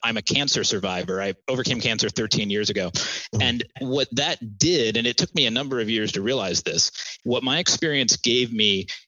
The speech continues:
Speaker 1: is it made me think that it's, I just have this visceral aversion to wasting time. And so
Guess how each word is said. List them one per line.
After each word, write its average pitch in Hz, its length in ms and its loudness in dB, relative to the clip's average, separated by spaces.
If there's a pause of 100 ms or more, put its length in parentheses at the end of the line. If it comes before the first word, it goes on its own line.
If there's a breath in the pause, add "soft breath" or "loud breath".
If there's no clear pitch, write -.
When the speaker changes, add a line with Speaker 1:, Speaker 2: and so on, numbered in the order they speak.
Speaker 1:
is 113 160 2
it 135 180 0
made 131 280 2
me 117 160 2
think 113 280 -2
that 110 200 -2
it's, 127 300 0
I 123 140 0
just 123 180 0
have 127 180 0
this - 320 0 (400)
visceral 135 1000 2
aversion 113 680 0 (140)
to 123 120 0
wasting 101 560 0
time. 92 460 -2 (520 loud breath)
And 120 220 2
so 110 480 2